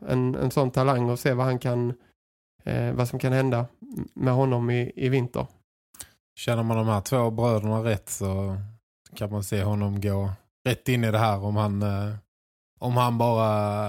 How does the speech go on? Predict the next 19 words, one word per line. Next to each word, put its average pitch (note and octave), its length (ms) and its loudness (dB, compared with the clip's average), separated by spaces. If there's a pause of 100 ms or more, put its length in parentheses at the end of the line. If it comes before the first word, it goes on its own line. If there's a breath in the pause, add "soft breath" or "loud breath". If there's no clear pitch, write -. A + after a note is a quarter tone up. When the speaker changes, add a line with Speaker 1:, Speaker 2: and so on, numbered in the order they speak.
(360)
Speaker 2:
har, A2 340 -6
har G#2+ 180 -2
minsta, G#2 600 -4
att G#2 180 -6
de A#2 160 -2
ser G#2+ 520 -2 (480)
ser G#2+ 340 -2
liksom G2+ 420 -4
ett, - 320 -8
ett A#2+ 160 -10
ljus A#2 320 0
i A2 40 -2
den, G2+ 340 0
eh, A2 680 -4
änden B2 360 2
att, G#2 160 -4
att G#2 220 -8
det G#2 140 -2
kan G#2 400 -4